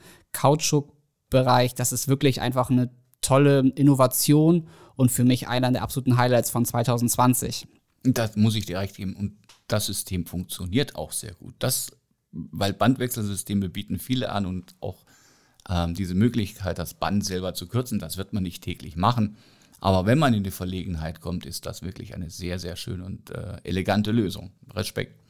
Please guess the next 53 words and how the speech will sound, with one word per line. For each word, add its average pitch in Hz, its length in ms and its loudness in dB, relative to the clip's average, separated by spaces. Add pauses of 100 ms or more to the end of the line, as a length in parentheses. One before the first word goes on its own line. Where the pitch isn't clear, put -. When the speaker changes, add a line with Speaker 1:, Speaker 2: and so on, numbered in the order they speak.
(140)
Speaker 1:
Und 123 180 4
es 120 100 2
zeigt 135 240 4
immer 139 280 6
wieder, 139 280 6
dass - 460 -2
ein 123 160 6
neues 131 420 6
Band 147 340 4
einfach 123 400 -2 (160)
die 127 140 4
Uhr 143 220 4
in 127 40 4
einem 123 160 2
ganz 127 240 0
neuen 123 200 2
Look 131 160 2
erstrahlen 123 520 2
lässt. 127 360 0 (420)
Und 120 160 4
das 120 140 4
ist 120 100 -4
für 131 100 0
mich 123 200 2
einfach 123 240 0
eine 127 120 2
tolle 131 240 4
Varianz, 127 600 6
um 127 160 2
auch 123 180 2
im 127 100 2
Alltag 135 600 2 (400)
mit 123 140 4
den 131 80 6
verschiedenen 127 400 4
Looks 127 220 2
zu 131 100 2
spielen. 117 520 6 (1000)
Als 123 240 4
zweites 160 640 2
würde 139 360 4
ich 131 180 -2
die 123 180 -2
I 131 60 2
W 135 100 4
C 135 240 0
Schaffhausen 135 760 4
Portugieser 127 580 2
Chronograph 127 760 4
mit 131 140 6
dem 127 120 4
grünen 131 280 6
Blatt 156 360 2